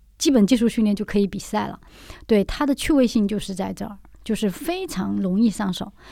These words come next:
然后我们有的时候会，会把这个挡板搬到广场。呃，前一段时间我们在那个梅赛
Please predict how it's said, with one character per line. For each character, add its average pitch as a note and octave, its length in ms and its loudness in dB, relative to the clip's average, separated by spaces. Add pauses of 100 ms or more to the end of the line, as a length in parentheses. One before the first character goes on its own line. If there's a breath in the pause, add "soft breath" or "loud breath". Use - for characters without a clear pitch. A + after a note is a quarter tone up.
(220 loud breath)
然 A3+ 100 4
后 D4+ 100 8
我 C#4 60 10
们 B3 120 8
有 A#3 140 6
的 G3 120 2
时 A3+ 100 0
候 A#3 100 4
会， A#3 260 4
会 A#3+ 320 0
把 G3 200 -2
这 F#3 100 -6
个 A3 80 0
挡 G#3 180 -2
板 G#3+ 180 2
搬 A3 200 0
到 A3+ 180 -2
广 F#3+ 280 6
场。 - 180 -2 (600 loud breath)
呃， F#3+ 220 0
前 A3 200 2
一 B3 60 4
段 C#4 140 6
时 A3 140 -2
间 A#3 140 4
我 G3+ 100 2
们 F#3+ 140 2
在 A3 260 0
那 G#3 120 0
个 G3 80 0
梅 F#3+ 140 0
赛 B3 200 0